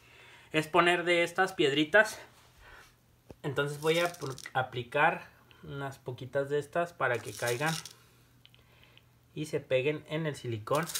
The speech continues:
Si se fijan, solamente las estoy poniendo así al azar.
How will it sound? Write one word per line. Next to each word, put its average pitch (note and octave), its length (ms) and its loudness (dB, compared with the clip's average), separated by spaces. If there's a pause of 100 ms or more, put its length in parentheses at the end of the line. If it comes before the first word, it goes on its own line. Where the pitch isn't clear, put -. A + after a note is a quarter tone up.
(2000)
Si C#3 100 -10
se C3 120 -6
fijan, C3+ 280 -4
solamente C3+ 400 0
las D3 140 0
estoy A2+ 200 -2
poniendo B2 420 -6
así B2+ 220 -6
al A2 160 -2
azar. D3+ 380 -2